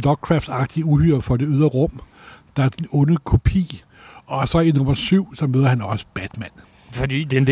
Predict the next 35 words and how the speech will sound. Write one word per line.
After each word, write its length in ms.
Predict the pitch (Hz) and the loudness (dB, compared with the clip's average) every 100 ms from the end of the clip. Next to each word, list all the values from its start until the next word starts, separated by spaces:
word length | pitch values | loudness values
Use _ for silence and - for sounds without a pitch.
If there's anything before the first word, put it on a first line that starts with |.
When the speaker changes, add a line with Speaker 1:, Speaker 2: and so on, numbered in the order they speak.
| 131 | 2
Speaker 2:
D 20 | |
C-serie, 340 | 123 139 123 | 2 2 2
Speaker 1:
Og, 60 | 113 | 0
Speaker 2:
så 100 | 147 | -2
det 120 | 135 | 0
Speaker 1:
og 20 | |
Speaker 2:
skal 120 | 147 | 2
Speaker 1:
den 100 | 170 | 2
Speaker 2:
man 80 | 175 | 2
jo. 40 | 156 | 4
Speaker 1:
måde, 120 | 160 | 2
Bernie 260 | 165 156 143 | 2 0 2
Wrightson 320 | 120 135 151 | 0 -2 -2
tegner 240 | 131 127 | -2 -2
Batman 380 | 139 127 123 143 | -2 -2 -2 -2
på, 220 | - 135 131 | 0 0 2
han 120 | 135 | 2
har 180 | 139 135 | 0 0
de 60 | 170 | -4
længste 580 | 131 170 175 185 - 190 | 0 0 0 -4 -4 -6
ører, 280 | 117 120 147 | -4 -2 -2
Batman 420 | - 123 120 - | -4 -6 -6 -6
nogensinde 380 | 120 117 - 123 | -4 -6 -6 -6
har 80 | 120 | -4
haft 280 | 95 92 - | -4 -6 -8
nærmest. 360 | - 101 - | -14 -14 -12
Det 80 | 113 107 | -10 -8
er 60 | 107 - - - - - | -10 -12 -20 -20 -20 -2
fuldstændig 380 | - 170 139 123 | 4 4 4 2
fantastisk. 640 | - 117 - 104 - 117 - - - - - | 0 0 -2 -6 -4 -8 -10 -16 -16 -16 -6
Og 100 | - | -2
Brett 160 | - | 0
Wrightons 360 | 123 160 196 175 | 2 2 2 0
tegnestil 580 | - 139 175 - 170 143 | 0 0 0 0 -4 -4
er, 220 | 139 156 | -2 0